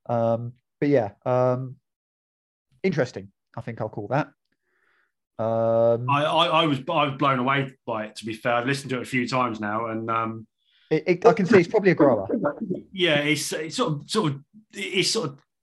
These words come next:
Speaker 2: it's quite technical, slightly progressive, black and thrash, isn't it? I suppose it's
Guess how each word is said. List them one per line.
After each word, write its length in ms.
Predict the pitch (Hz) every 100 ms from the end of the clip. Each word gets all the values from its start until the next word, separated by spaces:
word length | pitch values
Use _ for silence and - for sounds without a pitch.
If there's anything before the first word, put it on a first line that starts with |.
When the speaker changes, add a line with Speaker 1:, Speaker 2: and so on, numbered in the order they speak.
| _
Speaker 2:
it's 200 | 214 -
quite 260 | 180 156 -
technical, 720 | 170 156 143 147 143 135 139 -
slightly 340 | 156 143 131
progressive, 680 | 131 120 135 131 135 123 -
black 320 | 143 127 -
and 300 | 127 123 110
thrash, 560 | - - 147 120 - 135
isn't 180 | 113
it? 60 | 113
I 60 | 104
suppose 420 | - 113 117 113
it's 360 | 113 - -